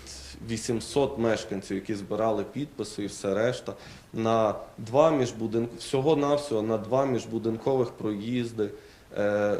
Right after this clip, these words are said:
чи проходи, як там, невеличкі, на, е, один дах і на три дороги, ну, можливо, більше доріг. І з тих всіх перелічених людей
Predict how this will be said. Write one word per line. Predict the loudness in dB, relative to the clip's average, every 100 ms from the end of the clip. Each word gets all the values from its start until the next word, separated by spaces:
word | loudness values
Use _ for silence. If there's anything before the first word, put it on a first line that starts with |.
| -2
чи | -6 -6
проходи, | -4 -6 -2 2 2 4
як | 2 2 -2
там, | -8 -6 -4 -4 0
невеличкі, | 0 2 2 2 0 -4 -4 -2
на, | 0 2 2 2 2 4 6
е, | 6 6 4 4 4
один | 6 6 6 6
дах | 6 8 6 2 -6
і | -2
на | 0 2 2 2
три | 0 2 4
дороги, | 6 4 4 2 0 -6
ну, | -4
можливо, | -2 -2 -2 -2 0
більше | -2 -4 -6 -10
доріг. | -6 -6 -6 -10 -18 -20 -20 -20 -20 -6
І | 2 4 4 0 -10 -16
з | -14
тих | 0 2 2
всіх | 0 -2 -2 0
перелічених | 4 6 4 0 0 0 0 0
людей | -2 4 6 6 2